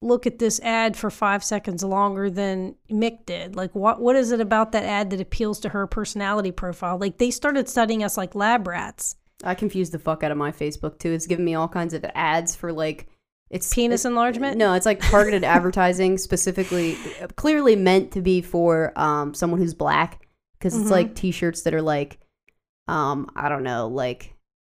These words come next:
Speaker 2: I can't even
Speaker 1: Where did you
Speaker 2: remember.
Speaker 1: buy your Black Lives Matter flag?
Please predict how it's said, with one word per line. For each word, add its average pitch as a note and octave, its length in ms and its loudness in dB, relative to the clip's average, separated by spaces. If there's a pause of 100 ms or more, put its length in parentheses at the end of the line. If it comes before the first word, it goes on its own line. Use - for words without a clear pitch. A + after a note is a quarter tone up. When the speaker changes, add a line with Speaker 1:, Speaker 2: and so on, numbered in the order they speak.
(140)
Speaker 2:
I - 140 -12
can't F3 180 -4
even E3 160 -4
Speaker 1:
Where C4 140 8
did D4+ 160 0
you C#4+ 60 4
Speaker 2:
remember. - 40 -2
Speaker 1:
buy C4 140 10
your B3+ 160 6
Black A#3 300 4
Lives A3 220 0
Matter A3 300 -2
flag? F#3 400 -12